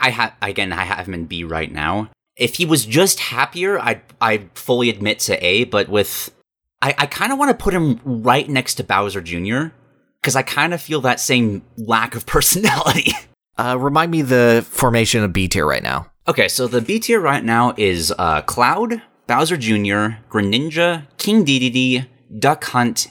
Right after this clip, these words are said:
Speaker 1: Wii Fit Trainer. And I definitely feel like Mario, I wanna put Mario above Bowser Junior.
Speaker 2: I agree. It's him versus Cloud that I'm debating, because it's very much an issue of Cloud is, everything is there,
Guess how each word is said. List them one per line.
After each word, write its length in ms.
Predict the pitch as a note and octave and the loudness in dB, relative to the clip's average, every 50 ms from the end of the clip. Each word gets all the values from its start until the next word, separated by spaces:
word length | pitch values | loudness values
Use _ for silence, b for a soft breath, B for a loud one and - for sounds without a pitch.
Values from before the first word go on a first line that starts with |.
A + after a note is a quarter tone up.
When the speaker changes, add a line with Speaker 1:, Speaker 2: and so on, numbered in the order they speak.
| - - - | -10 -16 -6
Speaker 1:
Wii 160 | G2 A2 G#2 | -2 -2 -2
Fit 160 | - - G2+ - | 0 -2 -4 -4
Trainer. 460 | - - E2 D2+ C#2+ C2+ G1+ - - _ _ _ _ _ _ _ - | -4 -4 -4 -4 -6 -8 -10 -12 -14 _ _ _ _ _ _ _ -2
And 100 | A#2+ A#2+ | 0 2
I 80 | B2 | 2
definitely 320 | A#2 C3+ E3 G3 F#3 D#3 C#3+ | 4 2 2 2 0 -2 -2
feel 140 | - D3 B2+ | 2 2 2
like 100 | A2+ G#2 | 2 2
Mario, 640 | G#2 G#2+ A2+ A2+ A2+ A2+ G#2+ G#2 G2 F#2 E2+ E2 - _ _ _ _ _ _ - | 4 4 4 6 6 6 6 6 4 2 0 -4 -10 _ _ _ _ _ _ 0
I 80 | B2+ C3 | 2 4
wanna 180 | F3 G3 G3 | 4 4 4
put 240 | - - E3+ - - | 4 4 2 2 2
Mario 460 | B2 A2+ A2+ A#2 A#2+ A#2+ A#2+ A#2+ A2 | 2 2 4 6 6 6 6 6 4
above 880 | - G#2 F#2+ D#2+ D#2 - _ _ - E2 E2 F#2 G#2+ A#2+ C3 D3+ D#3+ C#3 - _ _ | 4 2 -2 -4 -6 -14 _ _ -4 -2 0 -2 -2 -4 -6 -10 -12 -12 -16 _ _
Bowser 320 | - A#2+ A2 G#2+ G2 G2+ F#2+ | -2 0 2 2 0 -2 -4
Junior. 560 | F2 E2 F2 F2+ G2 A#2 C#3+ F3+ G#3+ A3+ A3 - _ _ _ _ _ _ _ _ _ _ _ _ - | -4 -4 -2 -2 0 0 -2 -2 -4 -8 -10 -12 _ _ _ _ _ _ _ _ _ _ _ _ -2
Speaker 2:
I 80 | A#2+ A#2+ | -2 -2
agree. 500 | A#2+ A2 A2+ A2+ G#2 G#2+ G#2+ G2+ G2 - | -2 -4 -6 -4 0 0 2 2 2 2
It's 240 | - A2+ - - | 2 2 2 2
him 200 | - D#3 D#3 D#3 | 2 2 2 4
versus 380 | C#3+ D#3 D3+ C#3 - C3+ A#2 - | 4 4 4 4 4 2 0 0
Cloud 460 | - - - A#2 G#2+ G#2+ G2+ F#2+ F2 G2 | 0 0 2 4 4 4 2 0 -2 -2
that 100 | F#2+ F2+ | 0 0
I'm 140 | F2 F2 | 0 0
debating, 720 | E2+ - D#2+ - F2+ E2+ E2+ E2 C#2+ A1+ G#1 C#2+ C#2 - - - _ _ _ - - | 0 -2 0 0 0 0 2 0 0 -2 -2 -4 -4 -6 -10 -16 _ _ _ -6 -4
because 460 | G#2+ G2 - A2+ G#2+ G#2+ G2+ F#2 - - | -2 -2 0 2 2 2 2 0 0 0
it's 180 | - A#2+ - - | 2 2 2 2
very 320 | A#2+ B2 C#3 C#3+ D3+ D3+ | 4 4 4 4 4 4
much 240 | D3 C#3+ C#3 - - | 4 4 2 2 2
an 120 | C#3 A#2 | 0 2
issue 320 | G#2+ A2 A2 - - A#2+ A2 | 2 0 0 2 2 2 2
of 160 | G#2 F#2 - | 2 0 0
Cloud 440 | - C3 B2 A#2+ A#2+ A#2+ A#2+ B2 A#2+ | 0 2 2 4 4 2 2 0 0
is, 380 | - G2 A2 G#2 G2+ F#2+ - - - | 0 2 2 2 2 2 0 0 0
everything 460 | B2+ B2+ C#3+ D3 B2+ - D3 B2+ A#2+ | -2 0 0 0 0 0 0 0 2
is 180 | A2+ G2+ - | 2 0 0
there, 400 | - A2+ G#2 G#2+ A2 A2+ A#2+ B2 | 2 2 4 4 4 2 2 -2